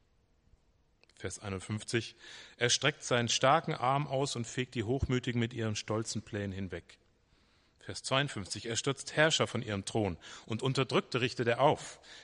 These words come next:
Vers dreiundfünfzig. Die Hungrigen beschenkt er mit Gütern und die Reichen schickt er mit leeren Händen weg. Marias Lied ist nicht nur ein Dankeslied, Marias Lied ist ein Revolutionslied. Dietrich Bonhoeffer schreibt über das Magnificat,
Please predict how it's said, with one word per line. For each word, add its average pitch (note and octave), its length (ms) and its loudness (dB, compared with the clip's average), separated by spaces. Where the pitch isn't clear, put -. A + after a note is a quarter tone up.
Vers - 260 0
dreiundfünfzig. B2+ 680 0
Die G#2 160 -2
Hungrigen D#3+ 440 2
beschenkt C#3+ 300 -4
er C#3+ 80 0
mit C3 180 -2
Gütern C3+ 420 2
und G2+ 100 -6
die G2 100 2
Reichen A2+ 360 2
schickt - 300 -2
er G2+ 80 -2
mit F#2 160 -6
leeren F#2+ 340 -2
Händen E2+ 360 -10
weg. - 280 -14
Marias D3+ 340 4
Lied D#3+ 160 6
ist D3 140 0
nicht D#3+ 180 -2
nur D3+ 80 0
ein A#2 140 0
Dankeslied, D3 500 2
Marias B2+ 360 2
Lied C3 120 -6
ist C3+ 120 -6
ein A2 100 -2
Revolutionslied. B2+ 1000 4
Dietrich C3 320 0
Bonhoeffer D3 440 4
schreibt C#3 340 2
über B2 140 2
das A#2+ 180 0
Magnificat, A#2+ 760 0